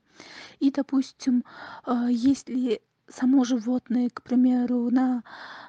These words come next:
э, на природе живет десять лет, ну, так примерно, да, скажу,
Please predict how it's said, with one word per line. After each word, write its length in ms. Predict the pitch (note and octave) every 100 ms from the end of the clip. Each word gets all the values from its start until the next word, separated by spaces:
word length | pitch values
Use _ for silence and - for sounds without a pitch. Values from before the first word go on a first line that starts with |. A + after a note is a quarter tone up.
| -
э, 40 |
на 540 | A#3+ A#3+ A#3 A3+ A#3+
природе 840 | - - C4+ C4 C4 A#3+ B3+ B3 A#3
живет 420 | A#3 B3+ B3 A#3+
десять 520 | A3+ B3+ C4 - -
лет, 260 | G#3+ B3+ - -
ну, 140 | F4+
так 280 | - - - _
примерно, 500 | - C#4 A3+ - G3
да, 200 | G#3 C4
скажу, 420 | - - A#3+ A3+